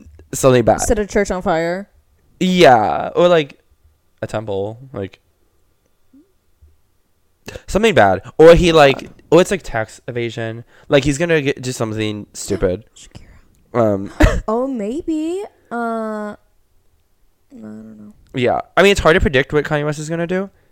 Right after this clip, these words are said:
Speaker 1: Um, or maybe he'll get arrested for trespassing, 'cause I also see him, like, trying to do something for his presidency campaign in twenty twenty-four,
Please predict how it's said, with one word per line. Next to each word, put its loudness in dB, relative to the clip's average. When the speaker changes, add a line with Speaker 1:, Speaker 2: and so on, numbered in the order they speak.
Speaker 1:
Um, -2
or 4
maybe 2
he'll 2
get -4
arrested 0
for -4
trespassing, -4
'cause -14
I -6
also -4
see -6
him, -4
like, -4
trying -6
to -8
do -8
something -8
for -4
his -2
presidency -4
campaign -2
in -6
twenty -8
twenty-four, -4